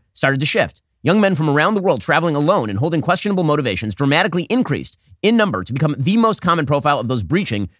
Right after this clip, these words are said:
the nation's borders. This happens to be true, by the way. We are told by Border Patrol agents who shall remain nameless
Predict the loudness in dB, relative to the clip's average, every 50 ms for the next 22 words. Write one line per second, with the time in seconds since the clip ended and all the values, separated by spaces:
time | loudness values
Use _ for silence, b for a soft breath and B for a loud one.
0 | b b 0 0 0 0 0 0 0 0 0 0 0 0 0 0 -2 -8 -12 -18
1 | _ _ _ _ _ _ _ _ _ _ -4 -2 2 2 2 2 0 -2 -4 -4
2 | -4 -4 -6 -4 -2 -2 -2 -2 -2 -4 -10 -14 _ _ _ _ 0 0 2 2
3 | 2 0 -2 -2 -4 -6 -10 -18 _ _ _ _ _ _ _ _ 0 0 0 2
4 | 2 0 0 0 -2 -4 -10 _ _ _ _ _ _ _ -4 -2 -2 -2 -2 0
5 | 2 2 2 4 2 0 0 0 0 0 0 0 0 0 -2 -2 -2 -2 0 0
6 | 2 2 2 0 0 0 0 0 -2 -2 -4 -6